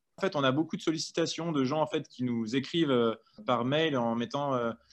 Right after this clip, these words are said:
euh, « Sargas Project, euh, super, euh, est-ce qu'on peut vous commander, euh, dix-huit sacs ou, euh, est-ce que vous pouvez refaire, euh, tout le », enfin, on a, on a énormément de demandes qu'on ne peut pas encore satisfaire, évidemment.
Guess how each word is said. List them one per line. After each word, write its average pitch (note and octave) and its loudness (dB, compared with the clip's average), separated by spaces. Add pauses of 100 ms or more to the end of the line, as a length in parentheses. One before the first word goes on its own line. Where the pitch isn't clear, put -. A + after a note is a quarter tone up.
(280)
euh, « A2+ -2
Sargas C3+ -4
Project, D3+ 0
euh, B2 4
super, D3+ 2
euh, B2 4
est-ce A#2+ 0
qu'on D3 -4
peut C#3 -2
vous B2+ -4
commander, C3+ 0
euh, A#2 4
dix-huit C3+ -6
sacs D3 4
ou, B2 2
euh, A#2+ 4
est-ce A#2 -4
que - -6
vous B2+ -4
pouvez B2+ -2
refaire, C3 -2
euh, A#2+ 2
tout B2+ -8
le », C3 -2
enfin, A2+ -2 (280)
on A#2+ -4
a, B2+ 2
on C#3+ 0
a C#3+ 4
énormément E3+ 2
de E3+ 2
demandes E3 4
qu'on D3 -4
ne B2+ -2
peut D3 2
pas F#3 6
encore E3 0
satisfaire, D#3+ -2
évidemment. C#3 2